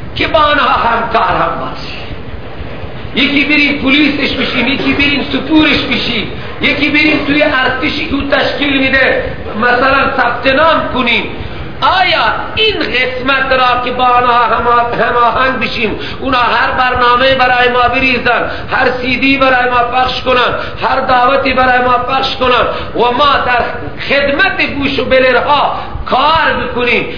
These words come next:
این چیز را اسلام می‌پذیره؟ پس اسلام میگه که شما با کافر هماهنگ بشید برای آرمانهای کافر، اون هم کافر حربی،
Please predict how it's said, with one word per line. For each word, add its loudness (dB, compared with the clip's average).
این 2
چیز 0
را 4
اسلام 2
می‌پذیره؟ 0
پس 4
اسلام 2
میگه 0
که -4
شما 2
با 2
کافر 2
هماهنگ 0
بشید -4
برای 2
آرمانهای 2
کافر، 0
اون 4
هم 0
کافر 0
حربی، 0